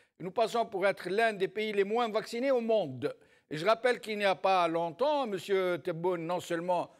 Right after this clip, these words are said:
nous promettait une campagne de vaccination qui dépasserait celle de toute l'Afrique,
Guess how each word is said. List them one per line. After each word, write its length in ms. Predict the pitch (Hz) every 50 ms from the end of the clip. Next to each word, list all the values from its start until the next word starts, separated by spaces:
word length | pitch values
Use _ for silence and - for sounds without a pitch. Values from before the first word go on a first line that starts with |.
| _ _
nous 140 | - 147 156
promettait 1000 | - - - - 170 196 190 185 180 175 175 175 165 170 _ - 190 180 175 160
une 100 | 151 143
campagne 460 | - 170 156 143 - - 170 160 156
de 80 | 143 147
vaccination 840 | 143 147 135 - - 160 151 151 147 135 - - - 160 151 185
qui 340 | - - - - 147 139 139 127 - - - - _ _
dépasserait 640 | 117 131 170 170 - - 160 151 - - 160 156
celle 200 | 139 - 156 135
de 100 | 123 135
toute 260 | 135 - - 135 - 139
l'Afrique, 440 | 143 139 - - 247 302 277 -